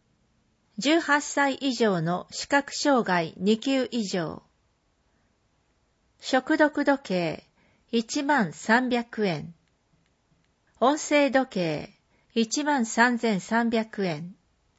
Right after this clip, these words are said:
十年。聴覚障害者用通信装置。学齢児以上の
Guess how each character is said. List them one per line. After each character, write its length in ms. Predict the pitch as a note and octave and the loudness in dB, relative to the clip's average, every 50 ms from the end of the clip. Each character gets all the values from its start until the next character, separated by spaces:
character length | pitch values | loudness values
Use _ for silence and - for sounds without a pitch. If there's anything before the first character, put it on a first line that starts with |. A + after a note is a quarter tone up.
| _ _ _ _ _ _ _ _ _ _ _ _ _ - | _ _ _ _ _ _ _ _ _ _ _ _ _ -10
十 340 | G3+ F3+ B3+ D4 D4 C4+ A#3 | -6 -2 0 2 2 2 2
年。 320 | F#3 E3+ E3 D#3 D3 D#3 - - _ _ _ _ _ _ _ _ _ _ _ _ _ _ _ _ _ _ _ _ _ _ _ _ _ _ _ _ _ _ _ _ _ _ _ _ _ _ | 2 0 -2 -4 -6 -10 -14 -16 _ _ _ _ _ _ _ _ _ _ _ _ _ _ _ _ _ _ _ _ _ _ _ _ _ _ _ _ _ _ _ _ _ _ _ _ _ _
聴 240 | - - D4+ D#4+ D#4+ | 2 4 4 4 4
覚 240 | - D#4+ D4+ - - | 2 -2 -4 -4 -6
障 280 | - E4 D#4 D4+ D4 | 0 2 4 4 4
害 180 | D4 C#4+ C#4+ C4+ | 4 2 2 2
者 220 | - - C#4 C4+ | 0 0 0 0
用 340 | C4 B3+ B3+ B3 A#3+ A3+ A3+ | 2 2 2 2 2 0 -2
通 280 | - - - C#4+ D4+ D#4+ | -6 -6 -2 0 0 0
信 300 | - - C#4+ C#4 C4+ C4+ | 0 -2 -4 -4 -4 -6
装 220 | - - C4+ A#3+ | -2 0 2 2
置。 420 | G#3+ G#3+ - - - D#3 - - _ _ _ _ _ _ _ _ _ _ _ _ _ _ _ _ _ _ _ _ _ _ _ _ _ - | 0 -2 -6 -10 -8 -8 -10 -10 _ _ _ _ _ _ _ _ _ _ _ _ _ _ _ _ _ _ _ _ _ _ _ _ _ 0
学 320 | A3+ A#3+ A#3+ A#3+ - D#4+ | 2 2 2 2 0 0
齢 240 | D#4 D#4+ D#4+ D#4 C#4 | 2 4 4 2 2
児 240 | A3 - F#3+ F3+ A#3 | 0 -2 -2 0 0
以 60 | A3+ | 0
上 260 | G3 G#3+ G3+ F#3+ F3 | 2 2 2 2 2
の 260 | E3+ D#3+ F3 F3+ - | 0 0 -2 -2 -4